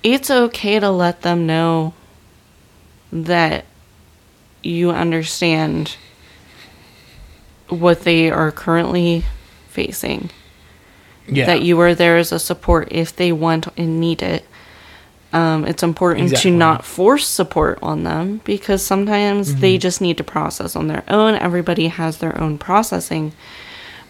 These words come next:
Speaker 1: But it, it, it can make the difference to remind somebody that they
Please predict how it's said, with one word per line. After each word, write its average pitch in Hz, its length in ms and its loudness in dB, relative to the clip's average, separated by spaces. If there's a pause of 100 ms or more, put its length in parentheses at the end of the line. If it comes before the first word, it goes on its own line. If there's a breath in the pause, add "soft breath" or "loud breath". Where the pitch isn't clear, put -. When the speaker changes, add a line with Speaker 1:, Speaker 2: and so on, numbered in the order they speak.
(920 loud breath)
Speaker 1:
But 196 200 2
it, 196 180 6 (120)
it, - 280 4 (340)
it 196 260 4
can 240 440 4
make 226 240 4
the 196 140 4
difference 180 640 0
to 185 160 -2
remind 175 760 2
somebody 156 800 -2 (480 loud breath)
that 160 200 -2
they 180 200 0